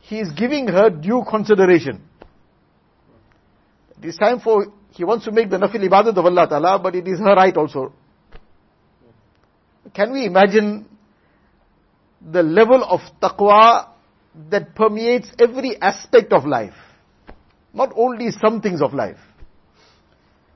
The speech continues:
Sometimes our taqwa is confined to the masjid. Somebody asked Hazrat Abdullah ibn Umar radiallahu ta'ala an about the reward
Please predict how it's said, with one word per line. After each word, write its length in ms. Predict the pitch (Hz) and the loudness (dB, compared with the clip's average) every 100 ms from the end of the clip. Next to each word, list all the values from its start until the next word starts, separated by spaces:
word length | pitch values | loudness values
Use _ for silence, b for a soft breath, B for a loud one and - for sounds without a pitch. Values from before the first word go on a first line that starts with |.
| _ _ _ _ _ | _ _ _ _ _
Sometimes 580 | - 262 208 180 202 202 | -4 -2 2 2 2 -2
our 220 | 175 185 | -2 -2
taqwa 460 | - - 220 208 185 | -2 -2 2 2 2
is 60 | - | -2
confined 520 | 180 160 196 208 220 | -8 -2 0 0 -2
to 60 | 180 | -4
the 100 | 180 | 0
masjid. 380 | 175 143 139 117 _ _ _ _ _ _ _ _ - - _ _ _ _ _ _ _ _ _ _ _ | 0 0 -4 -6 _ _ _ _ _ _ _ _ -20 -20 _ _ _ _ _ _ _ _ _ _ _
Somebody 300 | 170 196 190 | -8 -4 -2
asked 280 | - 196 185 | 2 2 2
Hazrat 240 | 175 - | -8 -12
Abdullah 240 | 160 190 190 | -10 -2 -2
ibn 140 | 170 | -2
Umar 260 | 156 226 208 | -4 0 0
radiallahu 380 | 175 175 165 | 2 2 4
ta'ala 260 | 160 151 147 | 4 2 2
an 220 | 165 202 _ _ _ _ _ _ _ _ _ _ _ _ _ - | -2 -10 _ _ _ _ _ _ _ _ _ _ _ _ _ -12
about 400 | 147 175 196 156 | 0 2 2 0
the 100 | 180 | -2
reward 640 | 160 160 160 175 190 220 | -2 -2 2 6 6 4